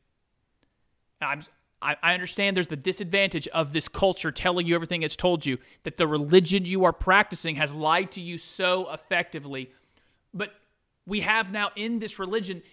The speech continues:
it is, quote, her personal truth, and her personal truth is now the overarching truth. It, we are all supposed to bow to it in wokeism.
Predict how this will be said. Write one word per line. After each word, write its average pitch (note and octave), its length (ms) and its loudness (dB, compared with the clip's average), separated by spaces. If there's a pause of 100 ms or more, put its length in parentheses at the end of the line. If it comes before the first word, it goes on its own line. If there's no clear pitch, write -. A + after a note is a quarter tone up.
(120)
it G3+ 100 2
is, G#3 120 -2
quote, - 300 -4
her A3+ 140 4
personal A3 640 -2
truth, B3 340 -6
and D4 80 -2
her A3 100 0
personal A3 360 -4
truth A3+ 400 -6
is A#3 280 0
now A3+ 220 2
the G3 220 -4
overarching A3+ 880 2
truth. F#3+ 320 -4
It, G3 220 -6
we B3 160 2
are - 100 0
all A#3+ 240 0
supposed A#3 380 -2
to G#3+ 60 -2
bow A3 600 2
to D4 320 -4
it D#3 200 0 (760)
in F3 140 -2
wokeism. G#3 460 2